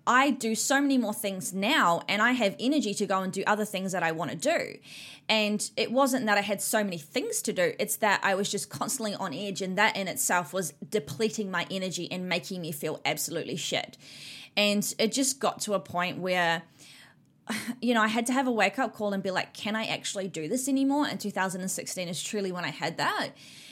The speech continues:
And I'd been in the industry since two thousand and thirteen, so that's not a very long time for a career to really feel fucking burnt out. But I was, and this is what appears for coaches when we're, we're driving a business from a scarcity state.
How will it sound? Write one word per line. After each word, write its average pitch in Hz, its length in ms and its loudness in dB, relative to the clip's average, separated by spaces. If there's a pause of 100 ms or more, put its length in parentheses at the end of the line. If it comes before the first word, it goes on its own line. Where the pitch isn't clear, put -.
(160)
And 190 640 0
I'd 214 160 4
been 220 160 2
in 214 60 2
the 208 80 2
industry 196 300 -4
since - 220 -6
two 202 120 -6
thousand 190 300 0
and 170 100 -6
thirteen, 233 460 0
so 220 100 2
that's 277 300 0
not 294 120 2
a 294 40 2
very 233 340 2
long 208 220 0
time 196 300 0
for 175 160 -2
a 165 40 -2
career 196 440 2
to 202 120 -2
really 202 300 2
feel 202 300 -2
fucking 233 480 -4
burnt 175 300 -2
out. 226 380 2 (400)
But 240 140 6
I 247 80 4
was, 180 440 0
and 202 120 0
this 262 140 4
is 247 120 0
what 208 140 2
appears 214 480 0
for - 180 -4
coaches 208 480 -2
when 190 180 -2
we're, 180 200 2
we're 180 180 0
driving 185 480 2
a 180 60 -4
business 180 360 -4
from 165 140 -4
a 165 60 -4
scarcity 135 480 -4
state. 269 460 -2